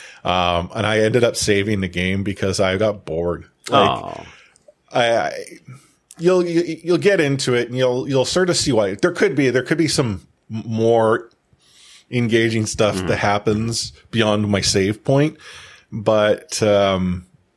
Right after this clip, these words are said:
Speaker 1: you'll see what I mean. It, it's,
Speaker 2: Yeah.
Speaker 1: it's,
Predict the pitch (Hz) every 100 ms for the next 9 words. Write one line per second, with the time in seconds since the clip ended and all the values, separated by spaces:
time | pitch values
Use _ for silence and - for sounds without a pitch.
0 | _ _ _ _ _ _ - - _ 127
1 | 123 - 165 147 117 107 104 98 90 98
2 | 110 110 101 110 107 - - - _ _
3 | _ _ _ _ _ _ _ _ _ 69
4 | - 107 -